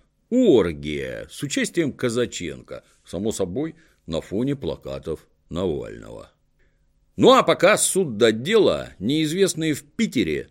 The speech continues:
налепили снеговиков и приделали к ним портреты блогера и Казаченко. Рядом установили транспарант с надписью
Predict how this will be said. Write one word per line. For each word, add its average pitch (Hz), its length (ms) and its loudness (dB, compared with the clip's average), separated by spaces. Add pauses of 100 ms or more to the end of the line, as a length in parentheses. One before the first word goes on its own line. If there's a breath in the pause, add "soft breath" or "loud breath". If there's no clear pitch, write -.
налепили 151 680 0
снеговиков 104 1160 0
и 113 120 -4
приделали 185 560 0
к - 100 -10
ним 175 220 -2
портреты 123 680 -2
блогера 151 720 2
и 107 340 -6
Казаченко. 71 1200 -8 (400 loud breath)
Рядом 180 400 2
установили 117 800 -4 (160)
транспарант 76 1000 -6
с - 140 -16
надписью 139 720 -2